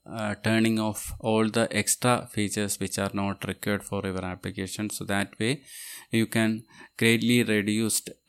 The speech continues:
um, the, um, uh, storage cost a lot. So, uh, I think, uh, that covers the, just a basic overview of,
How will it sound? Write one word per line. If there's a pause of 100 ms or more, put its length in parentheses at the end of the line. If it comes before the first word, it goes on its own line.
(240)
um,
the, (100)
um,
uh,
storage
cost (100)
a
lot. (1200)
So, (240)
uh, (100)
I
think,
uh, (120)
that
covers
the,
just (320)
a
basic
overview
of,